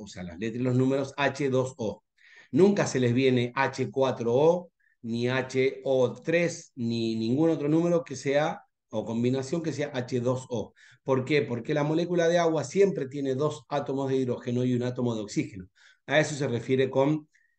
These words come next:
eh, combinación invariable de los átomos de los elementos involucrados. ¿Bien? Por ejemplo, acá tenemos los, en, como elementos el hidrógeno, el cloro, el wolframio, la plata, el oro, el sodio.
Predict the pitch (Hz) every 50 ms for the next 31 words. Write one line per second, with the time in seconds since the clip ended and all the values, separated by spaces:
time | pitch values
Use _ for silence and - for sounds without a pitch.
0 | _ _ - 117 113 110 110 107 104 101 101 101 101 101 - 131 123 120 123 123
1 | 120 120 117 - - 139 135 131 127 120 120 117 117 123 123 123 127 123 123 117
2 | 120 - - 117 113 - 117 110 113 110 107 101 98 98 98 98 98 101 92 -
3 | 101 95 98 95 92 90 90 - _ _ - _ _ 113 123 151 180 175 - -
4 | _ _ _ _ _ _ _ _ _ _ _ _ _ _ _ _ _ _ _ _
5 | _ _ 110 98 101 98 143 143 123 107 104 104 104 123 117 123 127 127 135 139
6 | 139 139 135 135 - 135 123 117 120 123 - _ _ _ _ - 123 110 110 120
7 | 139 165 190 202 190 170 165 160 156 196 185 180 - - 131 131 151 175 180 160
8 | 139 - - 151 151 165 165 147 131 123 131 127 127 127 123 123 123 143 143 135
9 | - 123 120 113 113 110 110 110 113 120 117 120 117 110 107 101 - - 117 113
10 | 110 104 101 101 98 101 113 113 - 113 92 - - 92 95 - _